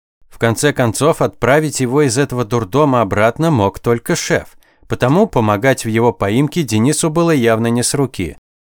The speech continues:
И всё-таки с чего это местный прокурор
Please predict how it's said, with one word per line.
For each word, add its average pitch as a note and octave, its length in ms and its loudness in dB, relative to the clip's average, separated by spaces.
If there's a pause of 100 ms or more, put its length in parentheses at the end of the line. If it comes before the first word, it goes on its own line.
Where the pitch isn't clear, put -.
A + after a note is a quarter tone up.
(220)
И A#3 160 4
всё-таки A3 500 -2
с - 80 2
чего F3 540 2
это A2+ 240 0
местный B2+ 420 0
прокурор A#2+ 640 0